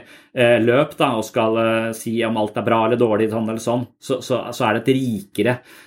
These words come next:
eh, språk som korresponderer bedre. Så du får en mer s-, bedre samhandling mellom disse to, eh, eh, modusene, som er den umiddelbare tilstedeværelsen og opplevelsen kontra forklaringen på opplevelsen.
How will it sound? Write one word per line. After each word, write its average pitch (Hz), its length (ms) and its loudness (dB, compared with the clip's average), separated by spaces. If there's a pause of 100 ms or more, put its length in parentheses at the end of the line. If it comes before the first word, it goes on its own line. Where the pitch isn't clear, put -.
(160)
eh, 123 140 4
språk 127 360 0
som 120 120 -6
korresponderer 110 800 0
bedre. 107 380 0 (260)
Så - 80 -18
du 123 80 2
får 117 200 0
en 117 80 0
mer 107 200 2
s-, - 160 -8
bedre 113 240 -2
samhandling 104 880 -4 (160)
mellom 113 240 0
disse 107 240 -2
to, 107 240 -2
eh, 104 320 2 (140)
eh, 104 180 -2
modusene, 101 560 -2 (560)
som - 200 -4
er 107 320 2 (260)
den 110 300 -2
umiddelbare 104 500 2
tilstedeværelsen 95 720 -2
og 110 60 -6
opplevelsen 101 600 -2
kontra 110 460 -4
forklaringen 101 880 0
på 107 160 -2
opplevelsen. 117 540 -2